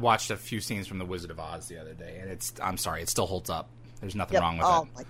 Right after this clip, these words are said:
Speaker 2: gosh, yes. Oh,
Speaker 1: You know?
Speaker 2: my gosh, yes. Absolutely.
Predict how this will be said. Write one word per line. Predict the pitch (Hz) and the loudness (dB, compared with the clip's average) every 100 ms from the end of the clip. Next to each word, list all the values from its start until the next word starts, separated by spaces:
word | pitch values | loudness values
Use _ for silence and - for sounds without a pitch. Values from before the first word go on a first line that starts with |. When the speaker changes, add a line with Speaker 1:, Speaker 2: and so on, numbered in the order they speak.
| - | 2
Speaker 2:
gosh, | 190 190 - - | 4 4 2 -6
yes. | 147 185 - | -8 -8 0
Oh, | 226 262 | 4 6
Speaker 1:
You | 185 | 6
know? | 190 | 2
Speaker 2:
my | - 127 - | -2 -6 -4
gosh, | 285 285 247 - | 0 0 0 -6
yes. | 165 135 120 - | -4 -4 -6 -6
Absolutely. | 196 214 - 208 208 208 262 254 120 | -2 -2 -4 -14 -12 -12 -12 -10 -12